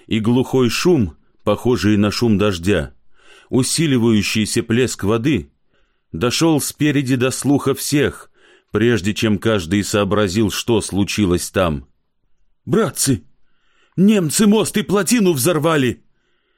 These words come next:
крикнул кто-то с выражением догадки, изумления и страха. "Озеро Тама! Сюда на нас вода идёт!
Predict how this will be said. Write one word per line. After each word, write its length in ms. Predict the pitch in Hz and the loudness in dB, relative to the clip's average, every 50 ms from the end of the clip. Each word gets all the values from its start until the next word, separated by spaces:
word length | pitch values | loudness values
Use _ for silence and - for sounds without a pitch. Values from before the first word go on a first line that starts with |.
| _ _ _ _ | _ _ _ _
крикнул 460 | - 101 113 113 - - 107 107 104 95 | -4 -2 -2 -2 -2 -2 -2 -2 -2 -2
кто-то 340 | - - 117 110 - 104 | -2 -2 -2 0 0 -2
с 100 | 92 - | -4 -2
выражением 640 | 92 101 101 104 82 92 113 110 101 95 98 92 82 | -2 -2 -2 0 0 0 2 2 2 2 0 0 0
догадки, 680 | 98 98 90 110 131 120 - - - 85 80 67 - _ _ _ _ _ | -2 -2 0 0 -2 -2 -4 -6 -8 -8 -8 -8 -8 _ _ _ _ _
изумления 800 | - 98 87 80 113 110 110 110 117 127 123 110 104 98 95 92 | -4 -4 -2 0 0 2 2 2 2 2 2 2 0 0 0 0
и 140 | - 101 104 | -2 -2 -4
страха. 640 | - - - - 117 107 90 - - 82 67 - - _ _ _ _ _ _ _ _ _ _ _ _ - | -6 -4 -4 -2 -2 -2 -2 -4 -6 -8 -10 -10 -12 _ _ _ _ _ _ _ _ _ _ _ _ -4
"Озеро 480 | 175 202 247 220 151 196 208 196 185 | -2 0 0 0 2 2 0 0 0
Тама! 500 | 185 - 202 190 170 147 139 117 - - - - - - - _ _ _ | 0 0 0 0 0 0 0 -2 -2 -6 -14 -20 -20 -20 -20 _ _ _
Сюда 400 | - - - 247 233 202 220 202 | -6 -2 0 2 2 2 0 0
на 140 | 202 226 233 | 0 0 2
нас 260 | 233 247 196 226 - | 2 0 0 -2 -2
вода 340 | - 196 208 175 202 190 185 | 0 0 0 2 2 0 0
идёт! 400 | 190 143 165 190 135 - - - | 0 0 0 0 0 -2 -6 -14